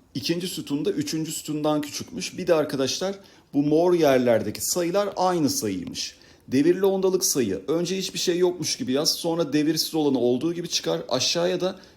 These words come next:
virgülden sonra devreden kısım kadar dokuz yaz. Böylece üç geldi. İki üzeri üç, sekize eşit ve mutlak eksi dört tabii ki arkadaşlar dört diye çıkar. Buna göre birinci sütun üç artı bir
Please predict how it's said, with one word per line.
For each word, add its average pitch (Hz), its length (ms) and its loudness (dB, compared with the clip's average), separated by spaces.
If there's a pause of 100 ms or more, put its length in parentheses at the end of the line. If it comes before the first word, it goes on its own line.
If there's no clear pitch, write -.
virgülden 160 680 2
sonra 160 460 2
devreden 113 500 4
kısım 107 320 -4
kadar 151 380 -2
dokuz 117 340 -4
yaz. - 320 -8 (380)
Böylece 156 520 2
üç - 320 -2
geldi. 90 380 -2 (100)
İki 127 220 -8
üzeri 180 320 4
üç, 175 400 -4 (480)
sekize 120 600 -4
eşit 165 420 -4 (360)
ve 139 100 2
mutlak 143 440 2
eksi - 300 -4
dört 104 260 0
tabii 135 320 -2
ki 110 140 -4
arkadaşlar 95 720 -6
dört 120 300 2
diye 92 160 -8
çıkar. - 260 -10 (160)
Buna 190 200 -2
göre 123 280 0
birinci 175 300 -2
sütun 110 400 -8 (480)
üç 196 380 -2
artı 147 420 2
bir 170 300 -2